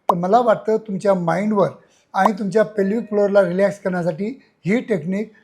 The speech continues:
सगळ्यात चांगली आणि सगळ्यात उपयोगी आहे. कारण की मी चाळीस वर्षातून अनुभव घेतलेला आहे, बऱ्याच लोकांना ॲडवाईस केलेला आहे, त्यांचे रिझल्ट पण मला एकदम शंभर टक्के चांगले मिळालेले आहेत.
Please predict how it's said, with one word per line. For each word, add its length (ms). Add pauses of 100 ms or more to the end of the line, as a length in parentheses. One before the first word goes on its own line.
(160)
सगळ्यात 320
चांगली 400
आणि 280
सगळ्यात 340 (140)
उपयोगी 380
आहे. 260
कारण 200
की 140
मी 120
चाळीस 340
वर्षातून 400
अनुभव 300
घेतलेला 340
आहे, 200 (400)
बऱ्याच 340
लोकांना 360
ॲडवाईस 360
केलेला 280
आहे, 140 (420)
त्यांचे 280
रिझल्ट 340
पण 120
मला 220
एकदम 280
शंभर 380 (100)
टक्के 240
चांगले 280
मिळालेले 380
आहेत. 140